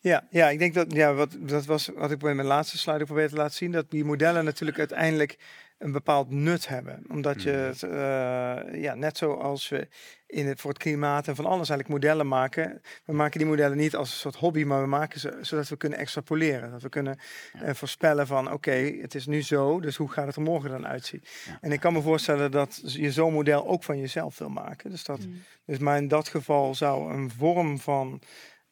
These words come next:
Speaker 1: de werkelijkheid benaderen eigenlijk wel, eh, nog steeds n-, wenselijk zijn, lijkt me.
Speaker 3: Mm.
Speaker 1: Omdat je anders een model hebt wat, waar je uiteindelijk niet zoveel aan hebt.
Speaker 3: Nee, het is nou het, uiteindelijk, en dat is,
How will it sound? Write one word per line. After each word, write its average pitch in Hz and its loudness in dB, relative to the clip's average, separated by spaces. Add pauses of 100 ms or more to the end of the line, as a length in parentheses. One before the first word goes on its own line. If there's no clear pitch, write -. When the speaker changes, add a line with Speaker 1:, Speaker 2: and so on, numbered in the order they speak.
Speaker 1:
de 135 -2
werkelijkheid 143 2
benaderen 135 2
eigenlijk 135 -2
wel, 131 -2
eh, 131 0
nog 135 -6
steeds 143 0
n-, 151 -8
wenselijk 170 0
zijn, - -6
lijkt 214 -4
me. 190 -6
Speaker 3:
Mm. - -8
Speaker 1:
Omdat 135 -10
je - -4
anders 139 -6
een 143 -4
model 139 0
hebt 139 -2
wat, - -10 (420)
waar 139 -2
je 139 0
uiteindelijk 143 -2
niet 147 -2
zoveel 143 -2
aan 135 -6
hebt. 143 -10 (880)
Speaker 3:
Nee, 226 0
het 226 -6
is 233 -4
nou 220 0
het, 214 -4
uiteindelijk, 220 -2
en 202 -12
dat 208 -6
is, - -8